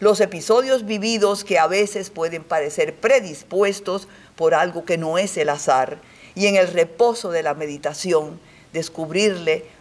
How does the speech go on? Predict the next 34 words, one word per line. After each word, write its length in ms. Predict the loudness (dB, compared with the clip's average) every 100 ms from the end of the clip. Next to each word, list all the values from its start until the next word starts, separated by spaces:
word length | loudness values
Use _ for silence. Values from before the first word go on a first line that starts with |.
| -8
aquella 580 | -6 -6 2 2 4 0
relación 580 | 0 -4 -6 -4 -4 -4
entre 300 | -10 -4 -2
connotaciones 1000 | -2 -4 -6 -6 -8 0 2 2 -6 -14 -20 -20 -2
que 120 | -2
solo 260 | 2 4 4
en 100 | 0
ese 200 | -4 -6
tipo 360 | -6 -8 -4
de 100 | -2
vocación 720 | 0 0 -2 -6 -2 -2 -4 -16 -20 _
la 140 | -4 -4
encontramos, 880 | -2 -8 -6 -8 -8 -10 -18 -20 -20 _ _ -16
en 120 | -12 -12
la 120 | -6
cárcel. 420 | -6 -8 -14 -18 -20 _ _ _ _ _ _ _ _ _ _
Y 120 | 2 2
así, 480 | 2 -2 -2 -4 2
con 160 | 2
lo 120 | 4 0
que 80 |
una 200 | -2 0
relación 540 | 2 2 2 2 0 0
tiene 320 | 2 2 2
en 120 | -4
sí 180 | -6 -4
misma 640 | -2 -2 -4 0 -2 -2 -16 -6
y 80 | 2
lo 100 | 4
que 140 | 4 2
nuestra 340 | 2 2 4
vocación 600 | 4 4 0 2 2 2
le 60 | 0
inventa 880 | 0 2 4 4 2 -2 0 0